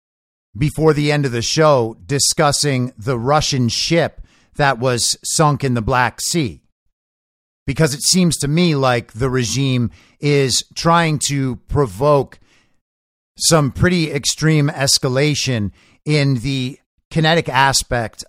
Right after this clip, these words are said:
of this war that is currently happening in Ukraine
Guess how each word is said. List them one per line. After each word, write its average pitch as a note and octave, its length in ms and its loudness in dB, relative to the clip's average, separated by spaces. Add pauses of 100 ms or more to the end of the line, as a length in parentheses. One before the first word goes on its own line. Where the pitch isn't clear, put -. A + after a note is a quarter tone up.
of C#3 300 2
this A#2 280 -4
war A2 480 -2 (300)
that B2+ 160 -2
is A#2+ 120 -2
currently D3 400 0
happening A2+ 560 -2 (840)
in D3+ 160 2
Ukraine C3+ 720 0